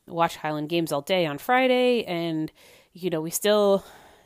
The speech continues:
yeah, this is something that's still up in the air too. Like, I, somebody commented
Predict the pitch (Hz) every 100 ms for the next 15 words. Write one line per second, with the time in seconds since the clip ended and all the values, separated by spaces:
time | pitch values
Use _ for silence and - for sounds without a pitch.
0 | _ 151 143 143 170 196 185 170 156 151
1 | 139 - 151 147 147 147 147 - 220 165
2 | 147 151 156 - - - - 202 190 175
3 | 185 165 160 165 156 147 156